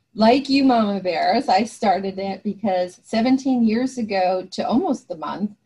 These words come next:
uh, I gave birth to my first child, Sophia, who happens to have Down syndrome.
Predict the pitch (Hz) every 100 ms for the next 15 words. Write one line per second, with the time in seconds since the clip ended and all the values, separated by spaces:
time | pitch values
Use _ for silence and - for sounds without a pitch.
0 | _ _ _ 208 202 196 190 185 185 202
1 | 214 208 202 202 214 185 185 214 220 175
2 | 175 202 - 233 - 175 180 185 208 160
3 | 180 - 190 185 214 269 370 - 180 -
4 | -